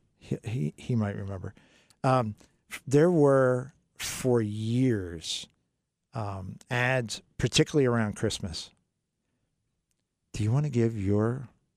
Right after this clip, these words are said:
loved one a gift that will last all eternity? Name a star after your loved one, and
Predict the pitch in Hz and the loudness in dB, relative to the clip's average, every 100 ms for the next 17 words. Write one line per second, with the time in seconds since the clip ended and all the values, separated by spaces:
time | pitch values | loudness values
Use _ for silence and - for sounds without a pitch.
0 | _ 110 104 - 95 87 98 - _ _ | _ -2 -2 -4 -10 -10 -12 -18 _ _
1 | _ _ - 98 90 98 - - - _ | _ _ -8 -8 -4 -4 -4 -12 -20 _
2 | _ _ _ 107 110 107 90 98 101 104 | _ _ _ -2 0 -2 -2 -4 -6 -8
3 | - _ _ 101 95 110 202 113 98 - | -12 _ _ -4 -2 -2 -4 -10 -10 -10
4 | 101 95 98 113 151 - _ _ _ _ | -6 -6 -4 -4 -6 -10 _ _ _ _
5 | _ _ _ - - _ 110 110 123 165 | _ _ _ -20 -20 _ 2 4 4 2
6 | 170 - - - 110 110 113 95 - - | 2 0 -2 -2 -2 0 0 -4 -8 -10
7 | 110 98 - 110 113 110 101 110 - 107 | -6 -6 -2 0 2 2 0 -2 -2 -8
8 | 87 - _ _ _ _ _ - 117 117 | -8 -14 _ _ _ _ _ 2 4 4
9 | 135 | 2